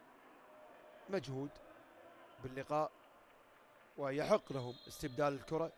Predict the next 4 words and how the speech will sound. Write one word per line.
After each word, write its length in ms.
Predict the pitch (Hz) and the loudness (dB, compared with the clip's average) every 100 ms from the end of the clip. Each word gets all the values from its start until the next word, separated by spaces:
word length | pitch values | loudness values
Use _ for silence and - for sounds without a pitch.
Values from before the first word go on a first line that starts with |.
| - - - - | -14 -20 -18 6
بعد 240 | 185 147 127 - - - - - - | 8 10 6 -2 -18 -18 -18 -8 -4
النظر 440 | 151 190 269 175 - - - - - | 4 10 10 8 0 -10 -16 -16 -6
لرأي 380 | 123 143 165 143 | 0 0 2 -2
الحكام، 580 | 120 - 135 - 202 170 | -2 -4 0 10 12 12